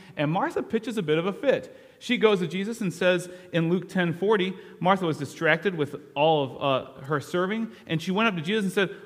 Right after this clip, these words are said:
"Lord, don't you care that my sister's left me to serve alone? Tell her then to help me."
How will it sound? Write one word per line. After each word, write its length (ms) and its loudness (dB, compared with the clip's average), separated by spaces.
"Lord, 400 2
don't 160 4
you 100 2
care 260 4
that 100 4
my 120 2
sister's 500 -2
left 240 2
me 460 2
to 80 0
serve 260 2
alone? 580 2
Tell 240 4
her 100 6
then 200 0
to 80 4
help 280 0
me." 220 -8